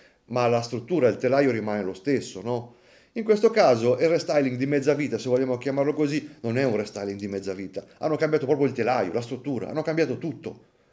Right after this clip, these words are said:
Per, per assurdo lasciando il paraurti identico, perché il quadrante è identico all'altro. Non so se mi sono spiegato.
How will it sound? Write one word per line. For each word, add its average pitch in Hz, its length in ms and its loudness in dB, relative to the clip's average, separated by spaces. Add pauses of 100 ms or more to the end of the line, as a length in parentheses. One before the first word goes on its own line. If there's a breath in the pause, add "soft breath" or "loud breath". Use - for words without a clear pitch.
(140)
Per, 170 160 2
per 180 120 2
assurdo 170 380 0
lasciando 135 480 2
il 139 80 2
paraurti 151 520 4
identico, 107 520 -2
perché 110 160 0
il 123 60 -8
quadrante 113 400 -4
è 104 40 -6
identico 101 360 -8
all'altro. 90 480 -8 (840)
Non 127 200 -6
so 135 120 -4
se 127 80 -4
mi 113 100 -4
sono 107 200 -8
spiegato. - 440 -12